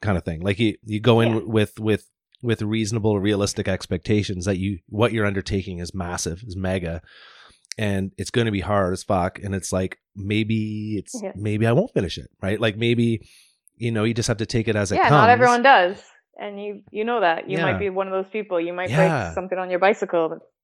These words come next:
Speaker 2: completely out of your hands. You don't know.
Speaker 1: Yeah, and you wanna, you wanna set that expectation and, and make that,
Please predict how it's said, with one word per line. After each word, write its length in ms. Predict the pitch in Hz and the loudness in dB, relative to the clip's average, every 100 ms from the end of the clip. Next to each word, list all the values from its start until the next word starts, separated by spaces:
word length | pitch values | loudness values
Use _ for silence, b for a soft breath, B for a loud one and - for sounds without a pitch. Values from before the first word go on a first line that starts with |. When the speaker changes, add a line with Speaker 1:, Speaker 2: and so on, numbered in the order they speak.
| _ | _
Speaker 2:
completely 280 | 185 190 190 | -4 -2 0
out 120 | 185 | 2
of 40 | |
your 80 | 180 | 0
hands. 340 | 180 196 180 165 | 0 -2 -2 -6
You 40 | |
don't 140 | 202 202 | -8 -8
know. 260 | 160 196 - | -10 -14 -14
Speaker 1:
Yeah, 240 | - 165 123 | -2 4 4
and 100 | 107 | 4
you 80 | 120 | 4
wanna, 300 | 131 120 107 | 4 4 2
you 120 | 117 | 0
wanna 180 | 120 110 | 0 0
set 240 | - 123 | 2 0
that 120 | 113 104 | 2 2
expectation 840 | - - - 101 87 101 92 87 - | 0 -4 -4 -2 0 -2 -2 -6 -6
and, 280 | 101 98 - | -6 -6 -8
and 300 | 92 90 85 | -10 -10 -10
make 260 | 98 107 - | -4 -4 -2
that, 360 | 104 95 90 | -2 -2 -4